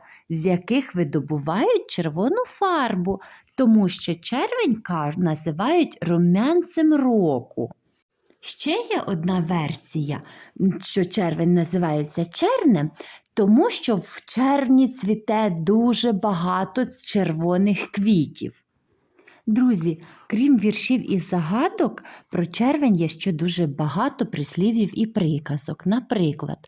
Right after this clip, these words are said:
«У червні на полі густо, а в коморі пусто». Червень — рум'янець року.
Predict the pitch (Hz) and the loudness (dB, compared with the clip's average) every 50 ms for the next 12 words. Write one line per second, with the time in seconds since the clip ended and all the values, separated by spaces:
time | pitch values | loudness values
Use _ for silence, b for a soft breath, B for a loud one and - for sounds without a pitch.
0 | B B B B B B - 185 180 - - 196 196 233 294 - 370 339 285 208 | B B B B B B -4 -2 -2 -2 -2 -2 0 0 2 4 4 4 6 4
1 | 170 147 147 - - 180 165 151 151 151 143 117 156 175 240 311 - - - 466 | 2 0 -2 -2 -2 0 0 0 0 -2 -2 0 -2 0 0 -2 -4 -4 -4 -2
2 | 415 - - - - 156 147 - - - 147 156 160 165 160 170 175 226 262 - | -2 -2 -4 -4 -6 -6 -6 -6 -6 -2 0 2 2 4 2 2 2 0 -2 -2
3 | - - 381 359 330 302 - - - - 269 262 269 262 b b b b b b | 0 2 2 4 4 2 0 -6 -6 -2 -2 -2 -2 -4 b b b b b b
4 | b b b _ - - - 175 156 147 151 170 190 269 359 440 440 - - - | b b b _ -14 -6 -4 -2 -2 0 0 0 0 0 0 -2 -4 -10 -6 -2
5 | 160 156 151 160 156 147 147 165 190 240 262 - - 311 302 285 254 220 208 - | 0 0 2 2 2 0 0 0 0 0 -2 -2 -2 -2 0 0 0 0 -4 -6
6 | - - 214 214 | -8 -8 -8 -8